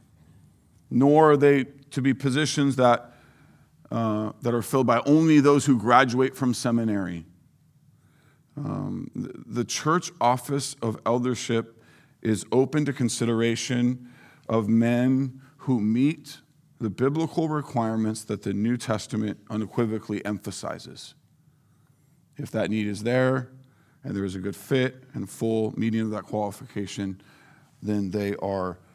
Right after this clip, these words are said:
qualified and able to do that upon the wisdom of the other elders to add to their number or adjust or whatever might be before them. Now, a very important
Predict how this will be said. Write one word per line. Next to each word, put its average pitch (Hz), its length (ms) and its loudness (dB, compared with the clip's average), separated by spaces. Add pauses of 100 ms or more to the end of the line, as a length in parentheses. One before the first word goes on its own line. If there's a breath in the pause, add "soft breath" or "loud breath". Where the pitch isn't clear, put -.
(140 soft breath)
qualified 120 800 0
and 101 200 -4
able 98 520 -4 (360 soft breath)
to - 100 -12
do 113 240 0
that 110 460 0 (580 soft breath)
upon 101 340 -6
the 95 60 -6
wisdom 98 460 -6
of 90 100 -10
the 95 120 -6
other 92 220 -6
elders 92 440 -10
to - 320 -10
add 92 400 -4 (180)
to - 80 -18
their 92 140 -10
number 98 540 -4 (240)
or 90 180 -10
adjust 98 460 -4
or 87 80 -8
whatever 90 340 -8
might 92 260 -12
be 92 200 -10
before 87 420 -14
them. - 220 -18 (1200 soft breath)
Now, 123 140 2
a 135 160 -2
very 175 320 2
important 113 480 0